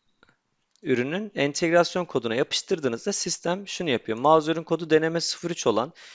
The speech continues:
ilan I D'si bu ikisi aynı olan bu kodun altında deneme siyah olan stok kodlu varyantı ve deneme tire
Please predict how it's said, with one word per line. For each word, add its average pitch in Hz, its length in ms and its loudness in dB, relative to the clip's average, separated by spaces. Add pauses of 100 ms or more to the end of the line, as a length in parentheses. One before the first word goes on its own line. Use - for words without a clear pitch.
(120)
ilan 160 380 4
I 156 60 0
D'si 170 420 -4 (280)
bu 151 100 4
ikisi - 320 -2
aynı 160 380 4
olan 113 260 0 (400)
bu 165 400 0
kodun 135 400 2 (220)
altında 139 680 4 (380)
deneme 160 300 4
siyah 165 320 4
olan 120 220 6
stok - 360 0
kodlu 117 360 0
varyantı 151 640 4
ve 147 160 4
deneme 143 500 0 (160)
tire 127 360 2